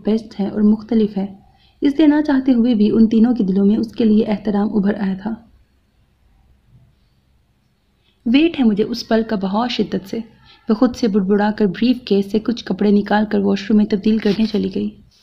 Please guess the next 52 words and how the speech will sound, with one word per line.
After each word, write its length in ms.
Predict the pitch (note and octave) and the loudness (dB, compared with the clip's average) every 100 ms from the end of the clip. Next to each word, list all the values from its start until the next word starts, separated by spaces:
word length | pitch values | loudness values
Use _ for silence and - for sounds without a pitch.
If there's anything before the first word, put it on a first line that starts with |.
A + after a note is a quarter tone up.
| _ _ _ _ _ _ _ - - | _ _ _ _ _ _ _ -8 0
अभी 180 | B3+ C#4 | 4 4
वो 160 | C#4 | 2
fresh 360 | C4+ C4+ C#4 - | 2 2 2 2
होके 220 | A3 A#3 | -2 0
बैठी 260 | G#3+ G#3+ B3+ | 2 2 2
ही 120 | A#3+ | 2
थी 200 | G#3+ A3 | 2 0
कि 120 | G#3+ - | 0 -2
उसकी 280 | A3 - A3+ | -4 -6 -4
तवज्जो 500 | G#3+ G3+ G3 A3 A3 | -2 -2 -2 -2 0
दरवाजे 420 | A3 G#3 G#3+ B3+ | 0 2 0 0
पर 140 | B3 | 0
होती 240 | G#3 G3 G#3+ | 0 2 -2
दस्तक 380 | G#3 - - A3+ | -2 -4 -4 -2
ने 60 | G#3 | 2
खींची। 380 | G#3 G3 G#3+ G#3 - - - - - _ - | 2 0 -6 -10 -14 -20 -18 -18 -18 _ -4
"एजेंट 320 | A#3 A3+ A3+ | -2 2 0
ट्वेंटी 280 | A#3+ A3+ B3 | 2 2 2
थ्री 200 | C4 C#4 | 2 6
ने 120 | C4 | 6
तुम्हें 240 | - G#3 A3 | 6 2 4
बुलवाया 360 | G#3+ G3+ G#3 | 4 4 4
है। 140 | G#3 G3 - _ _ _ _ _ - | 2 -2 -8 _ _ _ _ _ -6
तुम 100 | A#3+ | -2
इस 200 | - - | -2 2
team 180 | C4+ B3+ | 6 8
में 100 | A#3+ | 8
नहीं 220 | A3 C4 | 8 6
हो, 140 | B3+ C4+ | 6 4
वो 120 | B3 | 4
इस 180 | A#3+ - | 0 -4
सिलसिले 280 | A3 A3 A#3+ | -6 -2 0
में 120 | A#3+ | 0
तुमसे 240 | A#3 A#3 | 0 0
कुछ 180 | B3+ B3 | -2 -2
बातचीत 420 | A3 A3 A3 A3 | 0 0 -2 -4
करना 220 | - G3+ G3+ | 0 0 0
चाह 200 | G3+ G3+ | 0 0
रहा 140 | G3+ | 0
है, 180 | G3 G3+ - - - _ _ - | 0 -4 -10 -20 -20 _ _ -8
इसलिए 380 | C4 - A#3+ A#3+ | -6 -2 0 0
corridor 440 | A#3+ G#3+ G3 A#3 | 2 2 2 0
से 140 | B3 A3+ | 0 2
मुड़कर 360 | G#3 G3 A3 | 2 0 -2
जो 140 | G3+ G#3+ | -2 -2
second 380 | G#3+ G#3+ A3+ G3+ | -4 2 4 4
room 180 | B3 | 4
है 120 | A#3 A#3 | 4 4
वहाँ 260 | G#3+ G#3+ | 2 0
उसका 280 | - G#3+ - | -2 -6 -4
office 360 | G#3+ G3 A3+ A3+ | -2 -2 -4 -6
है।" 120 | A3+ | -12